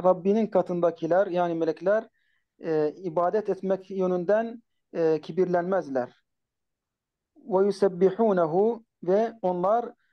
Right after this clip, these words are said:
Allah'ı tesbih ederler. Ve lehu yescudûn,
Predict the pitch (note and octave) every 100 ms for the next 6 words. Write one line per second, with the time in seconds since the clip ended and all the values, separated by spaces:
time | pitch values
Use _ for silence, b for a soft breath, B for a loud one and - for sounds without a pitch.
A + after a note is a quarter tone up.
0 | _ F#3 F3 F3+ F3 F#3 F3+ D#3+ F#3+ G3
1 | D#3 D3+ D3 F3+ A3 - _ _ _ _
2 | _ F#3+ G#3+ F#3 G3 A3+ F#3+ F#3+ F3+ E3
3 | F3+ A3 A#3 A#3+